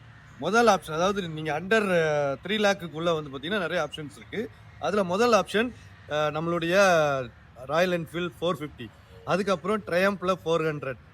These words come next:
அப்புறம் எஸ் டி அட்வென்ச்சர், Suzuki V-Stone, அஹ், இந்த மாதிரி பல ப-, தரப்பட்ட வண்டிகள் இருக்குது உங்களுக்கு டூரிங்க்கு. இப்போ ராயல் என்ஃபீல்டில் வந்து பார்த்தீங்கன்னா மீட்டியார் த்ரீ ஃபிஃப்டியும் அந்த டூரிங் ஏத்த மாதிரி எல்லாமே பண்ணியிருக்காங்க. டி வி எஸ் கூட உங்களுக்கு ரோனின்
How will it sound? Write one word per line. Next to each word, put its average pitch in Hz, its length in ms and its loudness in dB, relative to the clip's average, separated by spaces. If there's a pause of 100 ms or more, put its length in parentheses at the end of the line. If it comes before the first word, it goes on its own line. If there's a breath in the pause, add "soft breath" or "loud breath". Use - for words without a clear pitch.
(180)
அப்புறம் 156 280 -6
எஸ் 170 220 -4
டி 214 180 -2
அட்வென்ச்சர், 151 640 -4 (280)
Suzuki 196 420 -6 (120)
V-Stone, 147 440 -8 (460)
அஹ், 151 260 -2
இந்த 220 180 0
மாதிரி 226 280 2
பல 190 260 2
ப-, 185 180 -6
தரப்பட்ட 170 380 -2
வண்டிகள் 170 360 -2
இருக்குது 175 500 -4
உங்களுக்கு 175 380 -4 (100)
டூரிங்க்கு. 208 460 -2 (420)
இப்போ 156 440 0
ராயல் 202 320 4
என்ஃபீல்டில் 185 360 -2
வந்து 170 120 -6
பார்த்தீங்கன்னா 180 440 0
மீட்டியார் 208 480 2 (420)
த்ரீ 196 180 -4
ஃபிஃப்டியும் 208 440 -2
அந்த 165 240 -2
டூரிங் 190 320 -2
ஏத்த 160 140 -4
மாதிரி 170 200 -2
எல்லாமே 175 340 -2
பண்ணியிருக்காங்க. 151 440 -4 (560)
டி 220 180 -2
வி 269 60 -2
எஸ் 269 180 -2
கூட 226 260 4
உங்களுக்கு 196 320 -2
ரோனின் 226 500 -2